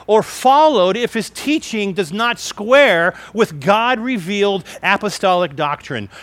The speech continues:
I mean, Paul, he just simply says, "If this guy teaches anything outside of what I have told you, I don't care who he claims, he can call himself an angel of heaven, like, or like today,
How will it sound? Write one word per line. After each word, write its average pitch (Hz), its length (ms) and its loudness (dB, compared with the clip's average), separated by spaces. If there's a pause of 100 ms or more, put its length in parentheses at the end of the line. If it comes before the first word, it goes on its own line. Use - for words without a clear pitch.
(120)
I 220 60 -4
mean, 226 140 -2
Paul, 196 340 0
he 196 240 -6
just - 180 -6
simply 277 280 -2
says, 262 300 2
"If 190 100 -2
this 330 160 -2
guy 370 160 0
teaches 220 440 -8
anything 285 460 -4
outside 247 380 -2
of 202 60 -2
what 214 120 -2
I 208 40 4
have 190 120 -2
told 202 260 -4
you, 120 220 -8 (1800)
I 254 120 2
don't 311 140 4
care 254 140 2
who 226 140 -2
he 302 80 -2
claims, 262 420 0
he 269 80 -2
can 247 120 -8
call 262 280 6
himself 247 400 0
an 202 80 -8
angel 233 340 -4
of 233 80 -2
heaven, 214 180 -2
like, 170 180 0
or 190 120 0
like 190 160 2
today, 175 420 0